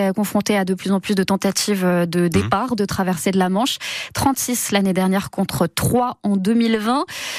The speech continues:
Speaker 1: On a vu, euh, arriver, euh, des chevaux Henson, des patrouilles dans les dunes, des barrages flottants dernièrement. Pourtant, effectivement, ces tentatives augmentent. Quelle conclusion est-ce que vous en tirez ?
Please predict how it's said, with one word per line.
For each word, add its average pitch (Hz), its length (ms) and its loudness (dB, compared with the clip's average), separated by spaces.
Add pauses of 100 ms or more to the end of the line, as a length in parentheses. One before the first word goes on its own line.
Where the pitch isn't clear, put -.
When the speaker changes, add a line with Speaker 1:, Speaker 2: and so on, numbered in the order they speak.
(340)
Speaker 1:
On 240 160 4
a 247 100 2
vu, 302 260 0
euh, 226 240 0
arriver, 240 580 0
euh, 208 120 2
des 208 100 0
chevaux 214 300 0
Henson, 240 500 2
des 214 120 0
patrouilles 247 440 2
dans 214 120 2
les 226 140 0
dunes, 226 460 2
des 202 140 0
barrages 208 340 0
flottants 254 440 2
dernièrement. 226 520 2
Pourtant, 277 300 -2
effectivement, 247 480 0
ces 240 160 0
tentatives 220 460 0
augmentent. 208 500 0
Quelle 214 220 2
conclusion 226 420 0
est-ce 214 100 0
que - 80 -4
vous 185 140 0
en 185 60 4
tirez ? 175 280 -2